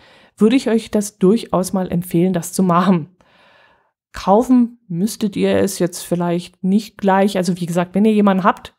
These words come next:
leiht euch das Ding mal. Und wenn ihr dann merkt, dass irgendetwas mit eurem Raumklima nicht stimmt, dann könnt ihr immer noch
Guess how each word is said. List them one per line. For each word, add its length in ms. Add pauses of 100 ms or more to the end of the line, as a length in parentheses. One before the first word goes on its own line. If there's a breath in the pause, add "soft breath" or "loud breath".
leiht 220
euch 140
das 160
Ding 160
mal. 280 (160)
Und 200
wenn 140
ihr 120
dann 320
merkt, 400
dass 180
irgendetwas 540
mit 120
eurem 300
Raumklima 560
nicht 300
stimmt, 480 (360 loud breath)
dann 520
könnt 240
ihr 120
immer 200
noch 260